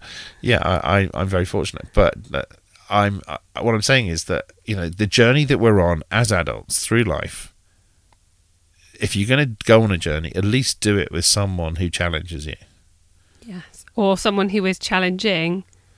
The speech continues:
Speaker 2: as I find you sometimes.
Speaker 1: And rewarding. I wouldn't say I'm challenging.
Speaker 2: And rewarding. And someone who, who will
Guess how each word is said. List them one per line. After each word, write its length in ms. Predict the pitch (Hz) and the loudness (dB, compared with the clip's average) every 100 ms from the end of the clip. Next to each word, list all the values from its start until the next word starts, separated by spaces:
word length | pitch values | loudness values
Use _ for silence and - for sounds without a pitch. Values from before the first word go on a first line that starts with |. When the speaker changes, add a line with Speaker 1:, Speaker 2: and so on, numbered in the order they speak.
| _ - - | _ -12 -6
Speaker 2:
as 100 | 196 | 0
I 140 | 185 | 0
find 320 | 180 185 180 | 0 -2 -2
you 100 | - | -4
sometimes. 760 | 175 170 170 180 - - - - _ _ _ _ - - | -6 -8 -8 -8 -8 -10 -12 -18 _ _ _ _ 0 4
Speaker 1:
And 120 | 131 | 6
rewarding. 560 | 123 107 90 85 82 90 87 - - | 6 6 2 2 0 -2 -4 -6 -4
I 60 | |
wouldn't 220 | 104 104 | -2 0
say 140 | - 80 | -2 -2
I'm 100 | 85 | -4
challenging. 420 | - 82 196 180 | -6 -4 -2 0
Speaker 2:
And 120 | 165 170 | -2 -4
rewarding. 460 | 175 170 160 165 - - | -4 -4 -6 -8 -10 -2
And 160 | 202 190 | 0 2
someone 520 | 254 247 190 180 185 | 2 2 2 0 -2
who, 400 | 175 196 185 185 - - _ - - 180 | -2 0 2 -2 -8 -20 _ -20 -10 -4
who 140 | 220 | -2
will 420 | 208 196 196 - | 0 0 0 -2